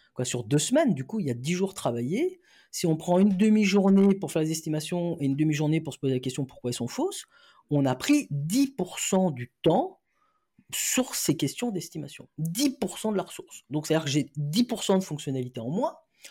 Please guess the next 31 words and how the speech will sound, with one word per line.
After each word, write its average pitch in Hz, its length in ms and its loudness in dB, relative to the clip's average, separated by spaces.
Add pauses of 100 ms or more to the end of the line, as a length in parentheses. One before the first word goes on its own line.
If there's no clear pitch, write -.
(200)
ou 202 120 6
si 277 240 6
je 247 120 6
livre 214 240 6
les 156 100 4
mon-, 156 140 4
fonctionnalités, 147 840 -2 (440)
j'ai 131 160 -4
dix 170 160 -6
pour 196 160 -8
cent 240 140 0
de 208 80 -2
qualité 196 560 0
en 123 100 -4
moins. - 200 -12 (300)
<laughs> - 360 -10
Ça, - 220 -2 (320)
c'est - 140 -6
quand 165 160 2
même 170 160 4
très 226 400 2
gênant. 185 440 0 (520)
Et 180 160 8
là, 311 240 6
je 190 120 2
suis 196 280 0
vraiment 185 400 4
dans 175 140 2
la 151 100 2
version 185 400 0
light. 254 640 2